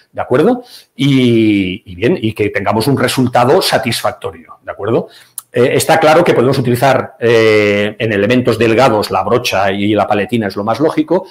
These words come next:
y cuando estamos hablando de elementos más anchos, como pueden ser puertas o superficies más grandes, ¿vale? Eh, pues lo lógico es utilizar rodillo o pasar a una aplicación a pistola.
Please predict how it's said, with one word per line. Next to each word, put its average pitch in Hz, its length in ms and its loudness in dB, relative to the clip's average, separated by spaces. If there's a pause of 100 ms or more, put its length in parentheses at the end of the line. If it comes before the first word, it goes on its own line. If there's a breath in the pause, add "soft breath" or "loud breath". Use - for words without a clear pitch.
(140 loud breath)
y 123 80 -10
cuando 107 220 0
estamos 131 240 0
hablando 127 360 2
de 110 80 0
elementos 117 480 -2
más 113 220 -2
anchos, 160 480 0 (180 soft breath)
como 107 220 -8
pueden 117 180 -4
ser 110 200 -4
puertas 135 480 2
o - 20 -8
superficies 117 580 -6
más 117 220 -2
grandes, 160 540 0 (280 soft breath)
¿vale? 123 440 0
Eh, 101 260 2
pues - 280 -14
lo 82 140 -14
lógico 101 360 -6
es - 80 -4
utilizar 101 400 -4
rodillo 127 520 2
o - 300 2
pasar - 500 -6
a 110 280 0
una 123 180 -2
aplicación 107 680 -4
a - 120 -6
pistola. 85 480 -12